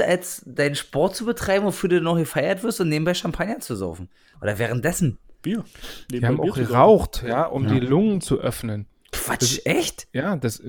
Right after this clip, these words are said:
Speaker 3: neun-, wir reden immer noch über, auch über einen Wissensstand von neunzehnhundertvier.
Speaker 1: Das heißt, wir
Speaker 3: Weil
Speaker 1: sind einfach in der falschen
Speaker 3: das
Speaker 1: Zeit
Speaker 3: ist,
Speaker 1: geboren.
Speaker 3: äh,
Speaker 1: Wir, wir waren, wir hätten
Speaker 3: zieh
Speaker 1: so
Speaker 3: dir mal
Speaker 1: unbeschwert
Speaker 3: eine,
Speaker 1: sein können.
Speaker 3: genau,
Speaker 2: Ja.
Speaker 3: zieh dir mal eine Zigarette, um deine Lungen zu öffnen.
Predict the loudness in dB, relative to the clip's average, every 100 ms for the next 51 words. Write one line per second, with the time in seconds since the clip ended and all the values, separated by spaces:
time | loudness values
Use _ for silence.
0 | -4 2 2 2 0 2 2 2 0 0
1 | 0 2 2 0 -2 -2 0 2 2 2
2 | 2 2 0 -2 -4 -2 -2 -4 -4 -2
3 | 0 -2 -2 -2 -2 -4 -6 -4 -4 -4
4 | -10 -18 -4 0 2 4 4 2 0 0
5 | 2 0 2 2 4 4 2 0 0 4
6 | 6 6 4 2 -2 -2 -2 2 4 6
7 | 8 8 6 6 2 0 -8 -10 -4 2
8 | 4 2 0 2 4 4 4 4 4 2
9 | -4 -2 -2 0 2 2 2 0 0 2
10 | 2 2 4 4 2 0 -2 -2 -2 -2
11 | -2